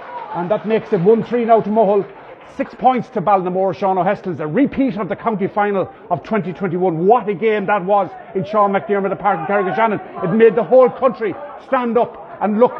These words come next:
at Leitrim football. What a game it was, a classic. If ever there was one, won by the Ballinamore men, win their twentieth title in total,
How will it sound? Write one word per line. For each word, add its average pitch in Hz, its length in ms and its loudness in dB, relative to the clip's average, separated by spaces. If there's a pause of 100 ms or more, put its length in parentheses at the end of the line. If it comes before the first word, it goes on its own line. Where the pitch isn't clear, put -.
at 196 140 2
Leitrim 226 300 0
football. 220 260 2
What 220 240 4
a 220 60 2
game 220 320 2
it 196 40 0
was, 202 260 2
a 202 40 -6
classic. 202 460 -4 (240)
If 220 120 -2
ever 220 160 2
there 214 120 2
was 226 140 4
one, 220 260 0 (180)
won 220 220 4
by 226 120 2
the 208 100 0
Ballinamore 220 520 4
men, 214 240 -2 (180)
win 214 140 2
their 208 140 0
twentieth 233 480 0
title 226 320 0
in 214 80 -4
total, 233 380 2